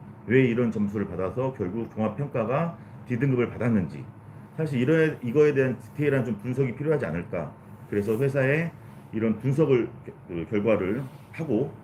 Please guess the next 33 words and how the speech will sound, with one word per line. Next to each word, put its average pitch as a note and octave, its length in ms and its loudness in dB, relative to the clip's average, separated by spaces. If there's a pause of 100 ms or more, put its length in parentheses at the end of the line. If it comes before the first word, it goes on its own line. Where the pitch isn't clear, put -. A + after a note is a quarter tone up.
(320)
이 G#2+ 100 -4
결과를 A#2+ 600 2
저희 E2+ 240 -4
전 G#2 180 -2
직원들에게 F#2+ 640 -2
먼저 F#2+ 440 -2 (420)
공유를 B2 380 2
하고 C3 300 -2 (400)
해명을 D#3 400 0
하고 D#3 360 0 (220)
설득을 E3 460 0
하는 C3+ 160 0
게 A2+ 160 0 (260)
먼저이지 G2+ 400 4
않을까 E2+ 460 -6 (280)
해서 B2+ 220 -4
어제 G2 220 2
이제 F#2 200 -4
그런 G#2+ 140 0
메시지를 G2 400 -4
던졌고, G2+ 560 -2 (420)
아마 A#2+ 280 2
지금 C#3 240 0
회사에서 D#3 840 2 (580)
어제 A#2 260 2
오늘 C3+ 340 2
해서 C3 140 -2
마무리가 B2+ 380 2
될 A2 200 -4 (300)
거라고 B2 300 0
생각은 C#3+ 320 -2
하고 C#3+ 140 -2
있습니다. F2 480 -2